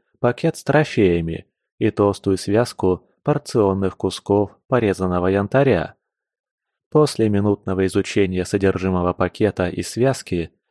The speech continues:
старик обрушил на наши головы настоящий водопад цифр. В вашем пакете сейчас находится пятьсот сорок шесть спаранов,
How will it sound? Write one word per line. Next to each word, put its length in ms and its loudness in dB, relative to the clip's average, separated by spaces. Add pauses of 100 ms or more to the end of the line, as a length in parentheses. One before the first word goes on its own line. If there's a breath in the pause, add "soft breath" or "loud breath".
(120)
старик 520 -2
обрушил 480 4
на 120 0
наши 360 0
головы 560 2 (180)
настоящий 800 0
водопад 560 0
цифр. 560 -4 (1080)
В 160 -6
вашем 500 2
пакете 480 2
сейчас 500 0
находится 840 2 (260)
пятьсот 440 2
сорок 340 4
шесть 300 0
спаранов, 760 0